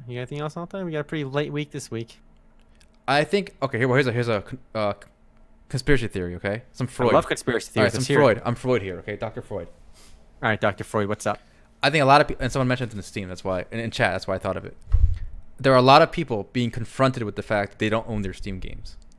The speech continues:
Speaker 2: Because of the
Speaker 1: Mm-hmm.
Speaker 2: Epic Store. I-, if, if the Epic Store takes off, I'll, maybe your Steam games will be stranded, or you'll, you know, it's very
Speaker 1: Mm-hmm.
Speaker 2: nebulous, right?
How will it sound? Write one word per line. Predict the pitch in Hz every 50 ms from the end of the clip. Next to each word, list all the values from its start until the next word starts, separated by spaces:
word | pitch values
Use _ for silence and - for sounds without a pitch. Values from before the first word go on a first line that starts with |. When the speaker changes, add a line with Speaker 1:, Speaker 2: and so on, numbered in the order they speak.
| - - _ _ _ _ _ - _ - _ - - - -
Speaker 2:
Because | - - 127 -
of | -
the | 135
Speaker 1:
Mm-hmm. | 76 92
Speaker 2:
Epic | 95
Store. | - - 98 78 71 - - - - - -
I-, | 123 123
if, | - - 143 139 160 165 170 - - - -
if | 156 190 220 -
the | 247 220
Epic | - 202 -
Store | - - 196 180 170 - - - - - - - _ - _ - _ _ - - - _ -
takes | 165 143 - -
off, | 151 117 107 - - - - - - -
I'll, | 131 143 - - -
maybe | 160 147 143 170 175 180
your | 170 160
Steam | - - - 175 170 151
games | 143 147 131 123
will | 123
be | 117
stranded, | - - - 120 117 107 92 82 - - - - -
or | 110 117
you'll, | 123 123 120 117 117 -
you | 139
know, | 110 90 90 - - - _ - - - - - - - - - - - _ _ _ _ _ _ _ _ _ - -
it's | 123 135
very | 123 180 170
Speaker 1:
Mm-hmm. | 156
Speaker 2:
nebulous, | 151 143 123 113 92 87 - - -
right? | 113 110 120 135 -